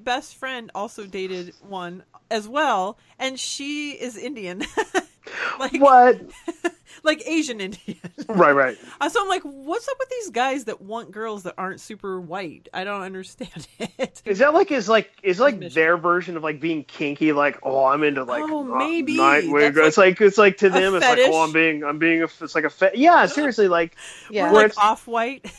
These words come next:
Speaker 1: <laughs>
Speaker 2: Yeah, it's like they're
Speaker 1: fetish.
Speaker 2: off. It's like, "Oh, she's fifteen percent not white." That's, like,
Speaker 1: Yeah.
Speaker 2: the only way he can get, like, turned on. It's like, what the fuck?
Speaker 3: It's like the intersection of toxic masculinity and white supremacy.
Speaker 2: Oh, God. That's, like, I think they're, like, the same
Speaker 1: <laughs>
Speaker 2: street.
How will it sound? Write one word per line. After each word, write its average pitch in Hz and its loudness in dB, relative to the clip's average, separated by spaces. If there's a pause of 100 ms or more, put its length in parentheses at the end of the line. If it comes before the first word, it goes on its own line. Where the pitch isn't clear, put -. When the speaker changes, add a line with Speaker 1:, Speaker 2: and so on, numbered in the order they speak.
Speaker 1:
<laughs> 247 -12
Speaker 2:
Yeah, 185 6
it's 160 -2
like 160 -4
they're 165 4
Speaker 1:
fetish. 262 -2
Speaker 2:
off. 160 4 (260)
It's 165 -6
like, 170 0 (280)
"Oh, 165 0
she's 170 -4
fifteen - -2
percent 160 4
not 147 4
white." 151 4
That's, 147 -6
like, 160 -4
Speaker 1:
Yeah. - 2
Speaker 2:
the 160 -2
only 165 2
way 156 4
he 165 0
can 160 0
get, 156 2
like, 147 0
turned 156 -2
on. 147 -4
It's 143 -8
like, 165 -2
what 285 0
the 381 2 (220)
fuck? 254 2 (480)
Speaker 3:
It's 233 2
like 277 0
the 233 -2
intersection 226 -2
of 196 -6
toxic 190 -4
masculinity 185 -2
and 170 -4
white 160 2
supremacy. 180 -10 (200)
Speaker 2:
Oh, 185 6
God. 156 4
That's, 147 -10
like, 175 -4 (240)
I 180 -8
think 311 -4
they're, 285 2
like, 247 0
the - 0
same - -2
Speaker 1:
<laughs> - -16
Speaker 2:
street. 147 -2